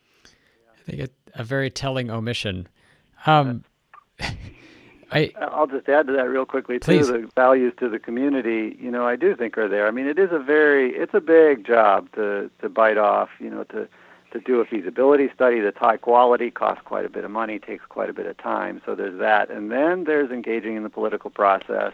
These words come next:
Speaker 2: of, of your city council needs to be friendly enough to say, "All right, let's vote," and now this campaign, and the campaign gets, can get very unpleasant. Um,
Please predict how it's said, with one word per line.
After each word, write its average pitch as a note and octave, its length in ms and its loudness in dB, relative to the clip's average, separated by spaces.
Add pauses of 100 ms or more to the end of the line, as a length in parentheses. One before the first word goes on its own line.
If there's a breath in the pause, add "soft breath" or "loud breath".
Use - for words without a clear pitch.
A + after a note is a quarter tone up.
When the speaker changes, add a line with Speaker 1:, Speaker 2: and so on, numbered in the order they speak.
Speaker 2:
of, - 140 -12 (540 soft breath)
of F#2 200 -12
your F2 180 -14
city G#2 140 -12
council A#2 380 -4
needs A2 280 -8
to A#2 80 -14
be G#2 160 -10
friendly G#2 340 -4
enough G2+ 360 -6
to G#2 160 -14
say, G#2 160 -6
"All G2+ 100 0
right, G2 160 -2
let's G2+ 260 -10
vote," A2 360 0
and G2 120 -12
now G2 200 -4
this G2+ 160 -8
campaign, D3+ 580 -8
and C3 100 -4
the C#3 60 -8
campaign D#3+ 500 -4
gets, D3 220 -4 (720 soft breath)
can B2 160 -8
get C3+ 160 -4
very C#3 260 4
unpleasant. G2+ 560 0 (300)
Um, F2+ 420 -12